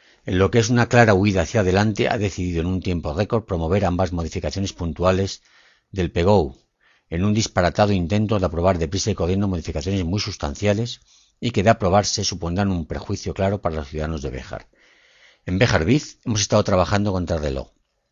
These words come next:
para poder preparar esta documentación que hoy hacemos pública. El motivo de esta premura de tiempo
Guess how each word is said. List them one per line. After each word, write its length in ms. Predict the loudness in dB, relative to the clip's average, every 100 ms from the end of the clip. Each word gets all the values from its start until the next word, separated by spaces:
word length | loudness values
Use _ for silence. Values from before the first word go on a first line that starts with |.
| _ _ _ -20 -8
para 240 | -2 -2 0
poder 240 | 0 0
preparar 340 | 0 2 4
esta 180 | 4 0
documentación 540 | -2 -2 -4 -4 -4 -2
que 60 |
hoy 80 | -2
hacemos 320 | -2 -4 -8
pública. 500 | -10 -12 -10 -12 -14 _ _ _ -20 _ _ _
El 120 | 0
motivo 380 | 2 2 4 6
de 80 | 4
esta 220 | 2 0
premura 320 | 2 2 2
de 120 | 0
tiempo 560 | 2 0 2 0 -2